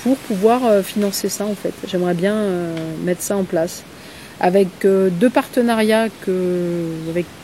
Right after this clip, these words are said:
lesquels, euh, enfin avec deux partenaires que je, avec qui j'ai déjà commencé à discuter. Notamment, euh, j'aimerais bien inclure, euh,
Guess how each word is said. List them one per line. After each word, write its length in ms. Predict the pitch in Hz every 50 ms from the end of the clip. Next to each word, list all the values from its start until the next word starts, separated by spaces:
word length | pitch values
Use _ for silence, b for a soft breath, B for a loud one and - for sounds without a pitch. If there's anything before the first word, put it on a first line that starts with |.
| - -
lesquels, 360 | 180 180 180 - 202 196 185
euh, 200 | 180 170 160 165
enfin 260 | 156 - 185 170 160
avec 200 | 156 156 160 160
deux 100 | 175 233
partenaires 480 | 233 277 240 - - 240 226 233 233 226
que 80 | - -
je, 80 | 208 185 180 175 175 - B B B B B B B - - -
avec 140 | 170 170
qui 120 | - - 220
j'ai 140 | 196 208 185 170 170
déjà 220 | 185 202 196 226
commencé 340 | 214 - 208 202 196 - -
à 60 | 196
discuter. 540 | 185 175 180 - - 196 170 - 214 240 311
Notamment, 540 | 302 233 185 - 202 190 190 208 220 220 208
euh, 60 | 180
j'aimerais 220 | 170 180 170 170 175
bien 200 | 170 190 214 220
inclure, 360 | 202 - - - 220 220 214
euh, 140 | 190 180